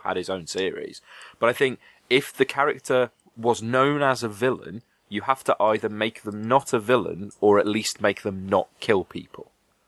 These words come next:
Um, but, I mean, Venom does, they tried to actually make him, like, a anti-hero vigilante, didn't they?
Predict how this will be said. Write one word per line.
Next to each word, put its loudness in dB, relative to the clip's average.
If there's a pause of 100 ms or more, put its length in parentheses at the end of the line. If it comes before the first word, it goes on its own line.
(480)
Um, -2 (960)
but, 2 (240)
I 4
mean, 0
Venom 0
does, 0
they 2
tried 2
to 2
actually 0
make 0
him, -6
like, -2
a -2 (420)
anti-hero -4
vigilante, -4
didn't -12
they? -18